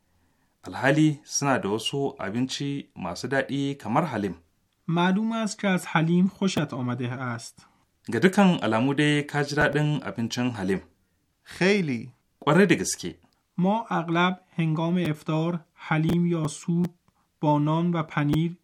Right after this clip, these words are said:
Speaker 2: و سبزی می‌خوریم.
Speaker 1: Mu a mafi yawan lokuta a lokacin buɗe baki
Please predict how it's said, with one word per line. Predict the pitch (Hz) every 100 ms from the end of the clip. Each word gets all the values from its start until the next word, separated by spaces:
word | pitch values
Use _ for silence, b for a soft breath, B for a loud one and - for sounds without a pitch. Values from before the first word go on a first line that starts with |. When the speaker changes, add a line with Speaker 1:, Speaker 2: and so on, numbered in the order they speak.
| -
Speaker 2:
و |
سبزی | 156 160 147 147 151
می‌خوریم. | 131 120 123 120 120 - _ _ _ _
Speaker 1:
Mu | 123 156 208 -
a |
mafi | 156 226 180 170
yawan | 180 139 123
lokuta | 139 156 131 87 - _ _ _ _ -
a |
lokacin | 107 156 - 143 139
buɗe | 139 98
baki | 92 90 - 143